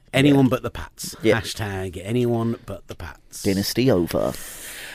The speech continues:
Speaker 1: Uh, right, you can always be getting in touch with us at Gridiron on Twitter. Head there for all our latest big content. Do go write, review, subscribe, all that good stuff on the podcast websites. We're gonna be getting the latest odds with Red Zone coming up. But first, Ollie, any final thoughts?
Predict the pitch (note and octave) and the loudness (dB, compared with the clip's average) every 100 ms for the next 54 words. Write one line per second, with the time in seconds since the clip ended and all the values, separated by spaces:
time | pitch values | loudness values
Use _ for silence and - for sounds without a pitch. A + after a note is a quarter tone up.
0 | - F#3+ G#3+ A3+ A3+ A3+ G#3 F#3+ G3+ G#3+ | 2 8 10 10 8 6 6 4 4 8
1 | G#3+ G3 D#3+ C#3 D3 C#3 B2+ C#3+ C3+ C#3 | 8 8 6 4 6 6 4 4 2 4
2 | D3+ C3+ D3+ C#3+ C#3 C3+ C3 D3 C#3 C#3+ | 2 4 6 8 8 8 6 4 6 6
3 | D3 - C3 - C3 B2+ B2+ B2+ C3 C3+ | 6 6 4 6 6 8 10 10 8 6
4 | C#3 B2 A2+ D3 C#3+ - - D3+ C#3+ C#3+ | 4 2 2 4 4 2 0 6 8 8
5 | D3+ D3+ B2 C#3+ C#3 C3+ C3 C#3 C#3+ - | 6 4 4 4 6 6 8 8 6 4
6 | C#3+ A2+ C3 C3 B2 A#2+ G2+ - C#3 C3+ | 2 4 6 6 4 0 -2 4 8 8
7 | C3 B2+ C3 C3+ - C3+ B2 - C3 - | 6 6 6 4 4 2 2 2 2 2
8 | C3+ B2+ A2+ C3 - B2+ A#2+ C#3 C#3 - | 2 4 6 4 6 4 4 4 4 6
9 | D3 C#3 - - - D3+ D#3+ D#3 D3 D3+ | 6 4 -4 -6 4 8 8 8 8 8
10 | D#3+ - D3 C3 B2+ D3+ C3+ D3 C3+ D3+ | 6 6 4 4 4 6 6 6 6 6
11 | D3+ D#3+ - B2+ F3 F3+ E3 - C4+ B3 | 6 4 -2 -2 4 6 4 4 6 8
12 | C#3 - _ B3 C4 A3+ E3+ - G#3 G#3 | 4 -4 _ 6 6 4 -4 0 4 6
13 | E3 - _ F3 A#2 - - - | 4 -4 _ -4 -4 -8 -14 -14